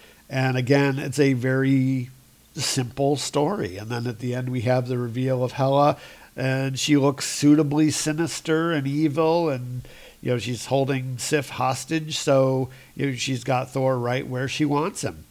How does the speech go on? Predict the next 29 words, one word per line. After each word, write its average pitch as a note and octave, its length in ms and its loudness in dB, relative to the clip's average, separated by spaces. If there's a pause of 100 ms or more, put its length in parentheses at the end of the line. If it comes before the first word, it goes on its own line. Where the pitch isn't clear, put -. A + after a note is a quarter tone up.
(460)
And, A#2+ 360 -8
and B2 300 -10
that's B2+ 320 -6
really B2+ 380 -2
kind A#2 260 -6
of A#2+ 220 -4 (540)
what B2 280 -2
this D3 200 -4
issue C3 320 -2
accomplished. C3 680 -4 (340)
The, C3+ 160 -2
the C3+ 200 -2
action B2+ 380 -2
is B2+ 120 -4
pretty C#3 200 -2
good. D3+ 220 2 (240)
I D#3+ 80 4
like F#3+ 260 6
the, E3+ 200 4
the, C3+ 520 0 (200)
uh, A#2 200 -6
speech C#3+ 400 0
bubble C3 320 4
effect B2+ 400 -2
they C3 140 0
have B2 360 0
for, A#2+ 360 -4
for A#2+ 340 -6
Hela. B2+ 440 2